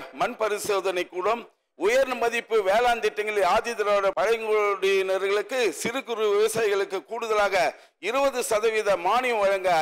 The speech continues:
ஐந்து கோடி, பூச்சி மற்றும் நோய் மேலாண்மைக்காக சிறப்பு நிதிக்காக ஐந்து கோடி, கரும்பு விவசாயிகளுக்கு நூத்தி தொண்ணூத்தஞ்சு ரூபாய் மெட்ரிக் டன்னுக்கு ஊக்கத்தொகை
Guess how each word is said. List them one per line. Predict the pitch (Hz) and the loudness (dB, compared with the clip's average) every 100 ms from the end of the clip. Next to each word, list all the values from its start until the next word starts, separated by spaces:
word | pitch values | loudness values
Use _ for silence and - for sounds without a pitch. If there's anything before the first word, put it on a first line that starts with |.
| 175 | 0
ஐந்து | 202 202 | 0 -2
கோடி, | 180 175 196 226 - _ _ - | 0 -2 0 -4 -6 _ _ -8
பூச்சி | 262 - 262 262 | -8 -4 -2 -2
மற்றும் | 214 214 220 190 | -2 -4 -2 -4
நோய் | 202 254 233 | 0 0 2
மேலாண்மைக்காக | 214 214 208 202 196 190 196 190 185 165 - _ - | 0 2 0 -2 -6 -4 -2 0 2 0 -2 _ -6
சிறப்பு | 220 247 254 240 | 0 0 0 -4
நிதிக்காக | 220 214 202 202 190 175 | -4 0 2 4 4 4
ஐந்து | 190 214 202 | 2 0 -2
கோடி, | 180 165 208 214 - _ _ | 0 0 0 -4 -10 _ _
கரும்பு | 208 285 302 269 | 0 0 0 0
விவசாயிகளுக்கு | 233 233 208 214 202 202 202 196 156 107 _ _ - | 2 2 2 2 2 0 0 -2 -2 -4 _ _ -18
நூத்தி | 135 226 - 269 | -8 -8 -6 -6
தொண்ணூத்தஞ்சு | 226 214 214 202 190 185 | -4 -2 -2 -4 -2 -2
ரூபாய் | 185 214 214 143 - _ _ _ _ _ _ _ _ _ - _ | 0 2 2 0 -6 _ _ _ _ _ _ _ _ _ -20 _
மெட்ரிக் | 196 208 247 - | -6 -4 -8 -4
டன்னுக்கு | 214 208 - 190 165 - | -4 -4 -2 0 0 0
ஊக்கத்தொகை | 196 233 233 220 190 | -4 -2 -2 0 2